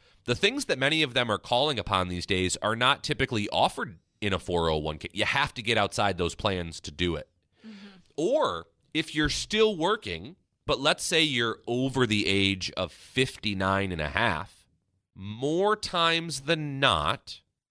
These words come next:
Speaker 1: your employer plans will allow you to take that money out, potentially move it to some type of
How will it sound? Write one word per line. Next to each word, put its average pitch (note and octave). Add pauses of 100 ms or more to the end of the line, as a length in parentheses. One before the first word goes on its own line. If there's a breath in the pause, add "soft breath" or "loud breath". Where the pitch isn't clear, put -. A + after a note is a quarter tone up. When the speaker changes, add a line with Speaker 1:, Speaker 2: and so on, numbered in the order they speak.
(320)
Speaker 1:
your B2
employer C3
plans A#2+
will G#2
allow G2+
you B2
to F#2
take -
that F#2+
money F#2+
out, D#2 (540)
potentially B2+
move A#2
it -
to G2+
some G#2+
type G2+
of F2